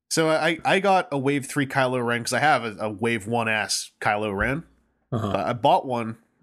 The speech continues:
Speaker 1: and then when I, when I was, uh, I, I went to a Toys R Us in the States, and they had a buy one, get one fifty percent off on all Star Wars stuff, Black Series included, and they had a Wave one or a, a Wave three Kylo there and a,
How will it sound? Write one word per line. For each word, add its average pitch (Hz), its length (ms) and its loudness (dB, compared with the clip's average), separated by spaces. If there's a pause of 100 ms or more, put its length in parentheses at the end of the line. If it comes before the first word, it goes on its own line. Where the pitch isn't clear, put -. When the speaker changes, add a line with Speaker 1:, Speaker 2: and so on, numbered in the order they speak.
(100)
Speaker 1:
and 131 120 -2
then 135 120 0
when 135 100 2
I, 131 80 2
when 127 220 -2
I 123 60 -2
was, 120 320 -4
uh, 120 200 -2
I, 127 80 -2
I 127 120 -2
went 156 180 -2
to 151 60 -4
a 143 40 -4
Toys 135 280 -2
R 123 100 -2
Us 147 140 -2
in 120 80 -6
the 107 80 -6
States, 151 440 -2 (340)
and 127 140 0
they 131 80 2
had 147 200 2
a 135 100 2
buy 120 280 2
one, 127 300 -2
get 127 200 0
one 127 160 -2
fifty 131 280 -2
percent 131 340 -2
off 127 260 0
on 120 160 -2
all 123 240 0
Star 139 280 0
Wars 131 200 -2
stuff, 101 280 -4
Black 120 260 2
Series 131 320 -2
included, 139 540 -2 (100)
and 143 540 0 (420)
they 127 100 2
had 151 160 4
a 139 60 -2
Wave 143 260 2
one 135 260 0
or 127 260 0
a, 131 160 0
a 139 80 0
Wave 139 280 2
three 151 220 0
Kylo 147 440 2
there 127 260 2
and 127 160 -2
a, 123 100 -4